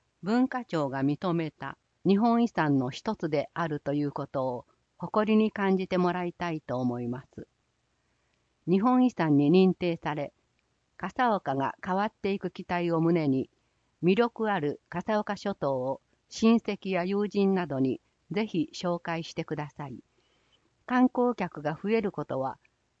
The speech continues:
航路の維持やお食事どころ、土産物や宿泊業といっ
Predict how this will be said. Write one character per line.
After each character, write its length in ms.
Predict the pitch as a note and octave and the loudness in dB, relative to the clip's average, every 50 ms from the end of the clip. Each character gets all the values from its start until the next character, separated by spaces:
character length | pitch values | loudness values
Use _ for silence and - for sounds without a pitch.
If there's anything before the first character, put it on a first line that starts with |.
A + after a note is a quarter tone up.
| _ _ - | _ _ -8
航 240 | - B3+ B3 A3+ | -2 0 0 2
路 140 | G3+ E3+ C#3+ | 2 2 2
の 120 | C#3+ C#3 D3 | 2 2 2
維 140 | E3 F3 | 0 0
持 160 | D3+ D3 C#3+ C3+ | 0 -4 -4 -4
や 160 | B2 G#2+ - - _ _ _ _ _ _ _ _ | -4 -6 -6 -10 _ _ _ _ _ _ _ _
お 100 | - E3+ | -4 -2
食 280 | - A#3 A3+ - A3 G3+ | -2 -2 -2 -2 -2 -2
事 140 | G3+ G3 | -2 0
ど 120 | F3 F3 - | 0 -2 -2
こ 160 | - D3+ C3 | -2 -4 -4
ろ、 200 | C3 A2 - - _ _ _ _ _ _ _ - | -4 -6 -6 -8 _ _ _ _ _ _ _ 4
土 140 | F3+ G3+ | 4 4
産 260 | G#3+ G#3+ G#3 G3+ F#3+ F#3+ | 6 4 2 2 2 2
物 300 | F3+ E3+ E3+ E3 D#3+ D3+ | 4 4 4 2 2 0
や 180 | D3+ C#3 C#3+ - _ _ _ _ _ _ _ _ | -2 -4 -6 -10 _ _ _ _ _ _ _ _
宿 280 | - - - - - A#3+ | -12 -12 -10 -6 -6 -4
泊 280 | A3+ A#3+ - A#3+ A3+ F#3 | -4 -4 -2 -2 0 2
業 220 | E3 D3+ D3 C#3+ | 4 2 2 2
と 140 | - D3 D3 | 0 -2 -2
い 60 | |
っ 40 | D3 | -2